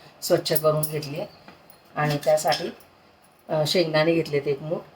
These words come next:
मीठ घेतले चवीनुसार, एक चमचा जिरे घेतले, दहा बारा हिरव्या मिरच्या घेतल्यात आणि लसणाच्या पाकळ्या घेतल्या दहा बारा आणि ही मुगाची डाळ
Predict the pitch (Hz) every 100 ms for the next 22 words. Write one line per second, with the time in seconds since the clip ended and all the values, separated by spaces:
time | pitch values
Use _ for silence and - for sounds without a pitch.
0 | _ _ - 180 175 165 143 143 156 147
1 | 147 151 160 151 151 160 151 156 151 165
2 | 165 143 147 156 156 151 147 160 147 147
3 | 151 147 170 170 165 180 - - - -
4 | 156 151 160 165 151 143 156 147 160 151
5 | 139 135 143 147 139 131 170 - - -
6 | - - - - - 160 160 156 170 170
7 | 165 160 170 165